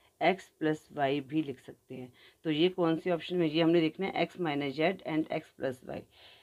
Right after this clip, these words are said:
X minus Z, X plus Y, X minus Z, X Y। तो student, ये सी option में है,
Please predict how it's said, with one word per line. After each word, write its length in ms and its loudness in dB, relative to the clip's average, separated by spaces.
X 360 -2
minus 600 2
Z, 480 0
X 300 0
plus 440 -4
Y, 220 -2
X 440 -8
minus 680 -2
Z, 420 -6
X 280 0
Y। 140 -8
तो 80 0
student, 360 -2
ये 140 2
सी 340 2
option 400 4
में 180 -2
है, 240 -12